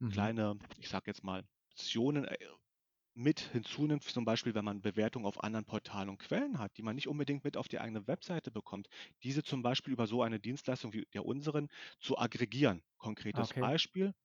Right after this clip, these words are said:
Speaker 2: ich habe fünf Bewertungen bei Google, fünf Bewertungen bei Facebook. Ich mache daraus dann über Proven Expert zehn Bewertungen und kann die zum Beispiel direkt an meiner Webseite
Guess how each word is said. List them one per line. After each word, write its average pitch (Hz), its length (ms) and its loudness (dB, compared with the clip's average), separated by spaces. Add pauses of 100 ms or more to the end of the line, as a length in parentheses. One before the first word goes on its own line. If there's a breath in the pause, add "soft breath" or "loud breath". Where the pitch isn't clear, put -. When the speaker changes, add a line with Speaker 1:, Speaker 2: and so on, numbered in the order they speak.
Speaker 2:
ich - 140 -6
habe 107 100 0
fünf - 220 -8
Bewertungen 104 400 -2
bei 110 100 0
Google, 208 300 0
fünf - 260 -10
Bewertungen 107 400 -6
bei 98 120 0
Facebook. - 560 -4 (440 loud breath)
Ich 120 160 -4
mache 127 180 2
daraus 117 320 2
dann 117 180 -4
über 110 220 -4
Proven 107 280 -6
Expert - 320 -8
zehn 170 240 2
Bewertungen 151 480 2
und 110 160 -4
kann 113 260 -4
die 139 140 -8
zum 143 220 -4
Beispiel 123 300 -2
direkt 113 260 -2
an 117 80 -6
meiner 107 260 -2
Webseite 123 460 0